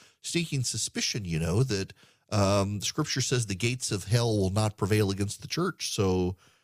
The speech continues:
the devil says, "Well, why don't we limit the number who can be in the church? Limit the number who can crash in." God says, "Be fruitful and multiply." So the devil says, "Nah,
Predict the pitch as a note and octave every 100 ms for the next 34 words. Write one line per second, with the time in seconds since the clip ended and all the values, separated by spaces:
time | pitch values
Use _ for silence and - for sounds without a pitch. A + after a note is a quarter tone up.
0 | _ - G2 A2+ G2+ - G#2+ G#2 G#2+ G2+
1 | G2 A2+ B2 A2 G#2 A#2 F#2 G2+ A2 G2
2 | G#2+ G2 F#2 A#2 B2 E2+ - F2 - -
3 | - _ _ _ G#2+ A#2 G2 G2 F#2+ G2+
4 | F#2 F2 E2 G#2 F2+ A#2+ F2 E2 - _
5 | _ _ _ _ _ _ _ _ _ _
6 | _ _ _ _ _ _ G#2 G2+ G#2+ G2+
7 | G#2+ F#2 F2+ F2 A#2 G2+ F#2+ F#2 D#3 F3
8 | G#2+ E2 F#2 G2 F#2 G#2+ G#2+ F#2+ F2+ F2+
9 | E2+ D#2+ D#2+